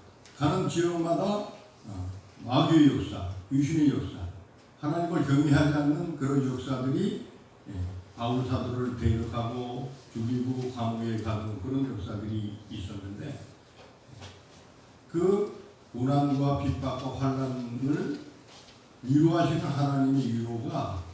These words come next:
넘치도록 바울 사도에게 있었습니다. 그런데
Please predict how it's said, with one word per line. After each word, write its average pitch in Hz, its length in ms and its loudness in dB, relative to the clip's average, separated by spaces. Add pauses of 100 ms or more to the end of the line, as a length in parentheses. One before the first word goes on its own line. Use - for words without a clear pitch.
넘치도록 - 760 -4
바울 123 240 -2
사도에게 127 460 0
있었습니다. - 800 -4 (1700)
그런데 156 640 0